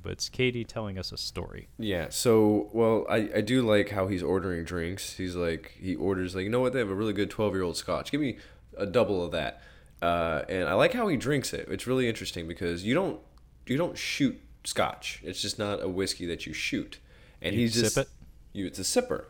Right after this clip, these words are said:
Speaker 2: It's very
Speaker 1: Okay.
Speaker 2: much a sipper. And he's just in there taking shots of twelve-year-old scotch, which is a nice little touch. And this time more so than now, people know that. Like, that's not how you drink scotch. So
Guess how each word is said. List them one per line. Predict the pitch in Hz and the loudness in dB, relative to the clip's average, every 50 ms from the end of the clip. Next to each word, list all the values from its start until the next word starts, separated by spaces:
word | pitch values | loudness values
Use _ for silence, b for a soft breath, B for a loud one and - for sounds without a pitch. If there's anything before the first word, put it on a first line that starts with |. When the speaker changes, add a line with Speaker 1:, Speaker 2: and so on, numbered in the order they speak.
| - - - | -16 -10 -8
Speaker 2:
It's | - 104 - | -8 -6 0
very | 110 101 101 | 0 0 0
Speaker 1:
Okay. | 98 98 | 0 -2
Speaker 2:
much | - - | -6 -6
a | |
sipper. | - - - 196 - - 71 - - - | -8 -6 -6 -6 -6 -6 -8 -8 -6 -8
And | 92 110 | -4 0
he's | 131 139 135 127 | 2 2 2 2
just | 127 120 117 | 0 -2 -2
in | 117 113 104 | -2 -4 -4
there | 95 90 | -6 -6
taking | - - 123 101 101 101 | -4 -2 -2 -2 -2 -4
shots | 98 - - - 104 98 87 78 - - - - - - b b b b | -4 -4 0 2 2 2 2 2 0 -4 -6 -8 -8 -12 b b b b
of | - 85 | -6 -6
twelve-year-old | - - - 120 113 107 107 101 90 92 87 80 | 0 6 8 8 8 8 8 6 4 4 4 2
scotch, | - - - - - - - - - - - | 0 0 0 0 0 -2 -6 -12 -14 -8 -4
which | 101 95 - - | -4 -4 -2 -2
is | 90 85 78 - - B B B B B B B - | -4 -4 -6 -10 -12 B B B B B B B -6
a | 101 | -2
nice | 120 123 135 135 131 - 127 | 2 4 4 4 2 2 -2
little | 113 90 85 | -4 -4 -4
touch. | - - - - - - | -6 -6 -6 -4 -6 -6
And | - 120 120 120 - B B B B B B B - | -4 -4 -4 -4 -6 B B B B B B B -14
this | 104 104 104 147 165 160 160 - | -10 -2 2 2 4 4 2 -4
time | - - 147 131 120 117 110 107 104 | -4 -2 0 0 2 2 0 -2 -2
more | 101 104 107 104 104 | 0 2 2 2 2
so | - - 107 104 98 | 0 0 -2 -2 -2
than | 90 90 87 85 | -2 -4 -4 -4
now, | 87 87 87 87 95 95 92 - - | -2 -2 -2 -2 -2 -4 -4 -6 -6
people | - 113 - - 85 80 | -6 -6 -6 -6 -8 -8
know | 82 73 60 - | -8 -8 -8 -8
that. | 52 50 - - - | -8 -10 -10 -10 -12
Like, | - - - | -14 -12 -10
that's | 85 87 - | -10 -8 -4
not | 110 107 98 | -2 -2 -2
how | 92 95 | -2 -4
you | 82 80 71 | -6 -8 -8
drink | 73 67 - | -10 -12 -10
scotch. | - - - - - - - - - - | -12 -10 -10 -10 -12 -12 -12 -12 -12 -8
So | - - - 82 60 55 | -6 -2 -2 -2 -2 -2